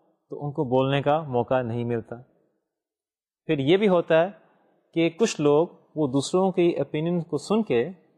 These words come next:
وہ خود بائس ہو جاتے ہیں، تو ہو سکتا ہے کہ ان کا ایک پروڈکٹ کے بارے میں ایک خیال ہو،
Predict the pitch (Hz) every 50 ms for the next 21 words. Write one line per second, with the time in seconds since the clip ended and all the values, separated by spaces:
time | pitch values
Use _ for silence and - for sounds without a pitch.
0 | _ _ _ _ _ _ _ _ _ _ _ _ _ - 147 139 - 190 202 170
1 | - - 110 117 117 120 131 127 - - 120 113 110 - - 104 101 110 117 -
2 | _ _ _ _ _ _ _ _ _ _ _ _ _ _ _ - 131 110 - 139
3 | 135 190 - - 190 190 175 190 185 175 156 160 156 170 170 180 190 190 - -
4 | _ _ _ _ _ _ - 147 156 147 - - 147 143 170 180 - 170 143 143
5 | 139 139 147 151 156 165 175 190 - _ _ _ _ - 139 135 - - - 139
6 | 147 180 202 180 147 147 151 175